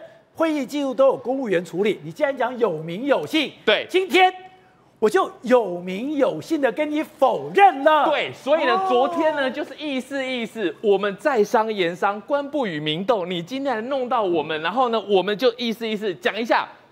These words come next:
Speaker 2: 就代表说呢，以后你柯文哲这个列车呢，我们不上了，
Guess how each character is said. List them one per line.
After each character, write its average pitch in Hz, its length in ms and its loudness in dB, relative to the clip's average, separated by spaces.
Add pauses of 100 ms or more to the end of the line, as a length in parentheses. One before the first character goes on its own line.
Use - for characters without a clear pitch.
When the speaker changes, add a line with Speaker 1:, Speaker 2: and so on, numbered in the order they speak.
(340)
Speaker 2:
就 262 160 2
代 233 160 4
表 170 140 2
说 202 200 0
呢， 180 200 -6
以 170 160 -8
后 220 100 -2
你 170 80 -8
柯 208 140 -4
文 190 140 0
哲 156 120 0
这 170 80 -8
个 165 180 0
列 165 200 0
车 156 160 -4
呢， 143 200 -4
我 143 80 -4
们 131 160 -10
不 139 120 -8
上 151 240 0
了， 117 160 -4